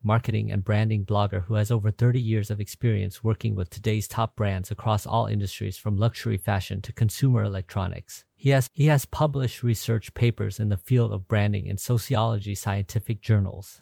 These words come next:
His lifelong passion for gaming and anime has led him to serve as an industry advisor for Intel, A M D, N V I D I A, and Microsoft as an expert in youth culture marketing and branding. You can find more articles like this at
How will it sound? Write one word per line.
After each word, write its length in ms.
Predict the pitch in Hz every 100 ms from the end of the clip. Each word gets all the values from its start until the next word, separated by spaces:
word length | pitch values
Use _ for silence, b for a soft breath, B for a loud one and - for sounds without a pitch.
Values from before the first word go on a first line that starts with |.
| _
His 240 | - 127 -
lifelong 580 | 131 156 - 151 131 127
passion 460 | - 110 - 98
for 180 | - 104
gaming 500 | 98 110 110 117 113
and 120 | 107
anime 420 | - 107 104 95
has 240 | 87 98 -
led 180 | 110 104
him 140 | 101
to 100 | 104
serve 360 | - 123 113 104
as 100 | 107
an 100 | 104
industry 460 | 117 113 - 117
advisor 420 | 98 104 98 95 98
for 180 | - 95
Intel, 460 | 110 - 101 95 -
A 160 | 117 117
M 180 | 120 123
D, 260 | - 113 104 _
N 180 | 131 139
V 160 | 147
I 160 | 127 113
D 220 | 113 120
I 100 | 104
A, 200 | 104 104
and 120 | 101 101
Microsoft 580 | 107 - 101 104 92 -
as 140 | 107
an 80 | 110
expert 400 | 110 - - 110
in 140 | 120 110
youth 220 | 120 -
culture 360 | - 123 -
marketing 520 | 101 101 101 95 101 101
and 160 | 104
branding. 420 | 104 101 92 90 87 _ _ _ _ _ _ _
You 120 | 131 139
can 180 | 160
find 420 | 123 - 127 127 117
more 260 | 113 123
articles 560 | 104 107 104 101 98 -
like 160 | 98
this 260 | - 104 -
at 180 | 95